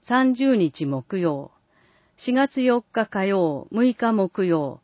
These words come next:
以上の日程から一日を選択。場所、海老名運動公園ポニー広場。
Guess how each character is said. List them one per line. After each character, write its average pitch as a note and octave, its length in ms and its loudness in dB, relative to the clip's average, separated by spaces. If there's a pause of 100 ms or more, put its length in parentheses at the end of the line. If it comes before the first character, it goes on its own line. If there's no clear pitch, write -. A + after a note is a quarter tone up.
(260)
以 C#4+ 160 2
上 B3+ 240 6
の F3 140 4
日 D#3 200 2 (140)
程 G#3+ 180 4
か G3 200 -4
ら F3+ 240 -2
一 G#3 260 0
日 B3+ 300 4
を E3+ 100 2
選 D#3+ 260 -2
択。 - 460 -12 (1200)
場 F3 160 -2
所、 F#3 300 -2 (480)
海 D4 220 6
老 F3 180 4
名 A3 60 2
運 B3 160 2
動 A#3 240 2
公 G#3+ 260 2
園 C#3 220 -2
ポ G3 180 -2
ニ A#3+ 200 2
ー - 20 -4
広 F3+ 320 -2
場。 - 120 -12